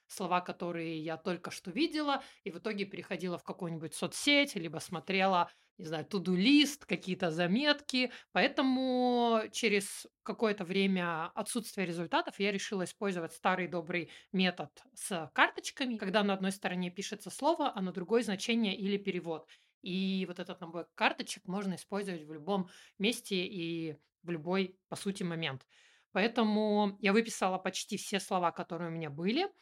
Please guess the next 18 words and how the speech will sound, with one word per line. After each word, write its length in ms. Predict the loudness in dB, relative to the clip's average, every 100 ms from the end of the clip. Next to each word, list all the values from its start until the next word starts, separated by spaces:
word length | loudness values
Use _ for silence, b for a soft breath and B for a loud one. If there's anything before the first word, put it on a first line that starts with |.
| _
Карточки 420 | 0 0 -4 -6
у 40 | -4
меня 140 | -4
скреплены 520 | -6 -10 -6 -4 -4
кольцом, 500 | -4 -6 0 0 0
и 160 | -2 -6
на 100 | -6
кольце 380 | -8 -10 -2 -2
вот 100 | -2
таких 280 | -10 -14 -14
вот 100 | -14
сто 180 | -8 0
карточек. 520 | 2 2 _ -18 -12
То 80 | -12
есть, 120 | -10
по 100 | -14
сути, 420 | -10 -6 -4 -6 B B B -10
мой, 440 | -4 0 0 0